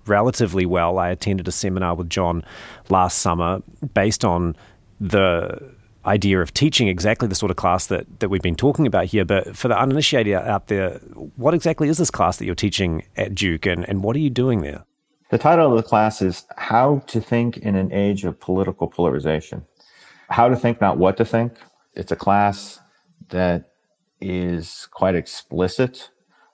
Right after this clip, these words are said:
Speaker 2: about its intentions. I want my students to, one, better understand polarization in our country, the way it's affecting us,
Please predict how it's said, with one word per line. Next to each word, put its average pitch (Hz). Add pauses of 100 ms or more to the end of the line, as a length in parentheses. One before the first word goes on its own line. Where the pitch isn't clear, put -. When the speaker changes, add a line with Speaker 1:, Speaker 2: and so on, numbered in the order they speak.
(220)
Speaker 2:
about 90
its -
intentions. 110 (1300)
I 101
want 117
my 110
students 104
to, 87 (240)
one, 113
better 107
understand 92 (260)
polarization 82
in 78
our 85
country, - (440)
the -
way 80
it's 78
affecting 78
us, -